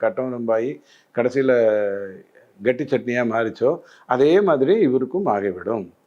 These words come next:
அப்போ செய்யறது நல்லதை பாராட்டுறதுல எந்த குழப்பமும் இல்ல. அவர் ஒரு, அவர் ஒரு அரசியல் கட்சி நடத்துறாரு. சின்னம் இல்லாத நிலையில, சின்னம் மாற்றப்பட்ட நிலையில அவர் வந்து,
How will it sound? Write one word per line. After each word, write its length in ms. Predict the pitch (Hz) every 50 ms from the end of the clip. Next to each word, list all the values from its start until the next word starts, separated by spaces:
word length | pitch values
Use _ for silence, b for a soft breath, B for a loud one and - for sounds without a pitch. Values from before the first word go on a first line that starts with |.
| _ _
அப்போ 440 | - 151 - - 254 - - - - -
செய்யறது 600 | - - 214 240 - 180 208 254 262 247 240 254
நல்லதை 360 | 247 208 196 202 214 208 226
பாராட்டுறதுல 760 | 233 175 190 185 190 196 190 180 165 180 180 160 180 190 214
எந்த 160 | 202 180 180
குழப்பமும் 560 | 185 - 170 175 170 170 185 185 185 185 175 156
இல்ல. 240 | 135 117 101 - - _ _ _ _ _ _ _ _ _ _ _ _ -
அவர் 180 | - 107 143 185
ஒரு, 400 | 208 214 226 233 214 185 - -
அவர் 200 | - 147 156 170
ஒரு 200 | 170 170 170 165
அரசியல் 360 | 151 147 165 170 - 202 202 185
கட்சி 260 | 175 151 - 165 170
நடத்துறாரு. 720 | 151 123 127 143 139 - 156 135 113 101 107 165 214 - b b b b b
சின்னம் 460 | b - - 170 190 214 240 247 220 196
இல்லாத 420 | 180 170 175 185 190 190 196 185
நிலையில, 500 | 165 147 131 123 110 104 98 92 - - _
சின்னம் 360 | _ - 143 147 165 170 160
மாற்றப்பட்ட 640 | 135 139 156 175 165 190 139 135 156 135 135 139
நிலையில 360 | 120 117 113 110 113 113 131 -
அவர் 300 | 247 196 190 180 175 151
வந்து, 360 | 139 139 139 143 285 285